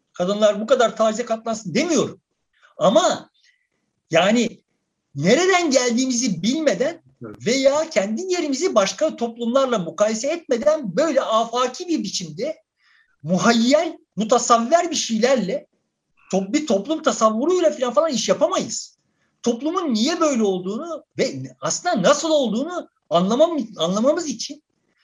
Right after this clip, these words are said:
Speaker 1: nereden geldik, nereye, gelip nereye gidiyor olduğumuzu anlamamız için bize hiçbir şey söylemiyor bu rapor. Şimdi ben bununla böyle de-, benim duruyorum lan bu yeter artık kardeşim. Yani hem kendinizi yoruyorsunuz hem bizi yoruyorsunuz.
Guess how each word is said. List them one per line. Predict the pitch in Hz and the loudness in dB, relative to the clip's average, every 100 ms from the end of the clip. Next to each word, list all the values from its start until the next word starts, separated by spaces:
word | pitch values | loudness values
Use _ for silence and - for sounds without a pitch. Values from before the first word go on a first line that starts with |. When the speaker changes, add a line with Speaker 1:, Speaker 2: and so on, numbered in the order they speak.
| _ | _
Speaker 1:
nereden | 170 302 330 311 285 | 0 2 4 2 4
geldik, | 254 247 226 | 0 0 -4
nereye, | 202 254 | -4 -4
gelip | 220 190 175 254 285 | -4 -4 0 -2 -2
nereye | 214 294 | -2 0
gidiyor | 240 220 269 | 0 0 0
olduğumuzu | 247 226 226 220 | 0 -4 -4 -2
anlamamız | 202 196 226 247 311 | 0 0 0 0 -2
için | 294 - - 302 - _ _ - | -4 -8 -12 -14 -16 _ _ -2
bize | 349 | 0
hiçbir | 349 349 | 0 -2
şey | - 254 | -4 -2
söylemiyor | 247 233 202 147 110 | 0 2 0 -2 -6
bu | |
rapor. | 110 - _ _ _ _ | -12 -18 _ _ _ _
Şimdi | - 440 415 339 370 | -6 -4 -2 -2 -2
ben | 370 370 370 | -2 0 0
bununla | 330 302 294 | 0 4 4
böyle | 339 294 214 640 - 135 | 4 2 4 2 -2 -8
de-, | 180 226 | -4 0
benim | 277 285 226 | 0 0 -4
duruyorum | 269 277 247 240 220 | -2 0 2 2 2
lan | 202 127 | 2 2
bu | 180 220 - - - _ - | 0 0 -2 -12 -20 _ 0
yeter | 190 190 302 | 0 6 6
artık | 180 - 180 - | 6 2 -10 2
kardeşim. | 240 226 190 156 | 2 2 -4 0
Yani | 185 170 139 | 2 2 2
hem | 214 254 | 2 4
kendinizi | 208 208 214 208 262 | 4 4 0 0 0
yoruyorsunuz | 214 175 190 185 | 2 -2 -4 -4
hem | 233 208 | -2 -2
bizi | 151 226 | -6 -2
yoruyorsunuz. | 302 233 180 175 147 | -2 0 -4 -6 -14